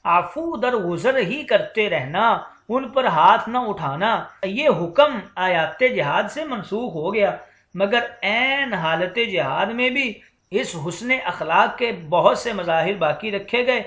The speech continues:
औरत को कत्ल न किया जाए, बच्चे को कत्ल न किया जाए, जो मजहबी लोग मुसलमानों का मुकाबला में जंग में शरीक न हों, उनको कत्ल न किया जाए,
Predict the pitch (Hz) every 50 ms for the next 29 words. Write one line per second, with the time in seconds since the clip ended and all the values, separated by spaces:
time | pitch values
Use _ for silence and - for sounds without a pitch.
0 | - - - _ _ _ _ - 165 170 180 180 220 220 226 - - 220 190 -
1 | 165 156 - 214 220 226 233 226 196 - 208 202 196 196 185 175 180 175 170 160
2 | 151 139 147 143 - - - - 240 240 240 233 208 - - 175 180 190 185 180
3 | 196 214 208 233 226 214 214 208 202 202 190 180 170 165 - - - _ _ _
4 | - 202 233 220 202 180 139 151 156 175 208 247 254 240 240 247 247 196 196 196
5 | - 208 220 214 190 170 160 180 226 247 247 254 247 220 208 196 - 165 156 151
6 | 147 175 220 240 247 254 240 247 254 240 208 - - - - _ _ - 147 185
7 | 220 254 269 254 240 233 240 233 202 - - 175 175 226 240 220 214 214 247 254
8 | 220 240 254 247 247 240 254 285 294 285 - 277 262 254 262 247 226 - 240 233
9 | 226 226 214 - 202 190 196 196 202 196 208 202 - -